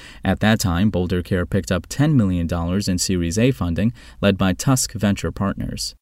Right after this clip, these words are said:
"Over this time, the company went from caring for hundreds of patients to thousands of patients," Strong said. And as the industry is moving toward value add potential, it made sense to go after additional funding to accelerate growth.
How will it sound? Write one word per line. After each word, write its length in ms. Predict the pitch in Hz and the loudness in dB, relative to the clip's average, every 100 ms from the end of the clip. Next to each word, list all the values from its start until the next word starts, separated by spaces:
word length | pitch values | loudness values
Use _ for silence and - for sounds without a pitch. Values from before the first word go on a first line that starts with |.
| _ _ | _ _
"Over 280 | 165 196 185 | 4 6 6
this 240 | 123 104 | 4 2
time, 440 | - - 151 113 104 | 0 0 4 6 6
the 100 | 107 | 4
company 340 | - 196 170 | 2 2 2
went 240 | 117 120 110 | 4 2 2
from 180 | 107 | 0
caring 400 | 92 - 131 131 | 0 2 6 6
for 220 | 123 - 85 | 4 0 0
hundreds 440 | - 135 147 127 | 2 2 2 -2
of 140 | 95 | -2
patients 460 | - 131 131 139 - | 0 0 2 0 0
to 160 | - 156 | -4 -6
thousands 560 | - 90 127 117 80 | -2 0 0 0 0
of 120 | 78 | -4
patients," 440 | - 87 - 73 - | -4 -4 -2 -4 -4
Strong 380 | - 87 80 - | -4 -2 -2 -4
said. 340 | - 85 110 - - - - | -6 -4 -6 -10 -20 -16 0
And 280 | 113 120 139 | 4 6 6
as 200 | 110 - | 4 4
the 160 | 107 | 6
industry 380 | 113 110 - 107 | 6 4 2 2
is 100 | 95 | 4
moving 320 | 104 104 101 | 4 4 2
toward 320 | 95 101 95 87 | 0 0 0 0
value 560 | 85 92 113 113 107 | 0 2 6 6 4
add 260 | - 92 87 | 2 -2 -2
potential, 560 | - - 85 - 117 - - - | -6 -4 -4 0 -2 -2 -10 -2
it 120 | - 135 | 0 4
made 300 | 165 233 196 | 6 6 4
sense 640 | - - 190 117 139 - | 2 4 6 6 4 2
to 120 | 131 | 2
go 280 | 104 147 151 | 4 4 6
after 300 | 123 - 135 | 4 2 0
additional 500 | 135 120 202 - 110 | 2 4 4 4 2
funding 340 | - 90 85 | 2 0 0
to 140 | 85 87 | -2 -2
accelerate 600 | 87 - 101 85 85 - | 0 0 0 -2 -6 -4
growth. 500 | - 110 90 - | -2 0 -2 -8